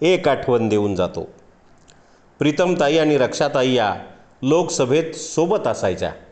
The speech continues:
प्रीतमताई आणि रक्षाताई या लोकसभेत सोबत असायच्या. प्रत्येक अधिवेशनाला सभागृहात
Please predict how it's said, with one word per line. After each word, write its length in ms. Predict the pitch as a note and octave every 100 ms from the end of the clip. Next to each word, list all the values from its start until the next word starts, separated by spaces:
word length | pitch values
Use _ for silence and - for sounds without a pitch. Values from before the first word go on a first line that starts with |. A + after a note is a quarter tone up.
| _ _ _ _ _ _ -
प्रीतमताई 640 | B2 C3+ D#3 C#3+ A#2+ A#2+ F2+ F#2+ - - - _ _ _ -
आणि 200 | B2+ D3+
रक्षाताई 600 | A#2 - D3+ B2 G#2+ F2+ F#2+ - - - - -
या 100 | C3
लोकसभेत 680 | D3 F3 E3 D#3+ D#3+ G3 G3
सोबत 440 | - E3+ F3+ A#3+
असायच्या. 500 | D#3+ C#3 A#2 A#2 F#2+ - - - -
प्रत्येक 560 | F3+ F3+ F3+ A#3+ -
अधिवेशनाला 760 | - C#3+ E3+ F#3 - E3 D#3+ D3
सभागृहात 600 | - A#2+ D#3 D#3 C3 A#2